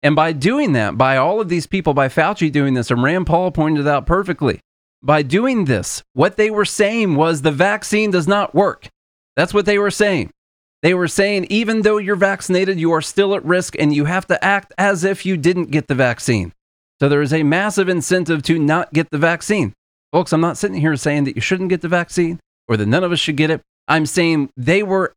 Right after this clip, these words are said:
acting in a way that would discourage people from getting the vaccine,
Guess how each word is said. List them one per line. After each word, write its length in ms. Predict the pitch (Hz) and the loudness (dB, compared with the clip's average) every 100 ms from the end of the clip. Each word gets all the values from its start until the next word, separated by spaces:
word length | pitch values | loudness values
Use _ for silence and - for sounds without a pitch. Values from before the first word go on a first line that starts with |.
| - | -4
acting 400 | 180 - 175 160 | -2 0 0 2
in 160 | 156 | 0
a 120 | 156 143 | 0 0
way 440 | 123 175 180 135 | 2 2 2 0
that 260 | 120 143 - | 0 0 0
would 240 | 135 131 | 0 0
discourage 680 | 135 - - 202 190 143 - | -2 -4 -2 0 0 -4 0
people 320 | 135 - 135 | 0 0 -2
from 200 | 131 135 | 0 0
getting 320 | 117 151 143 | 0 0 0
the 60 | 131 | 0
vaccine, 580 | 123 117 - - 113 | 0 0 -2 0 0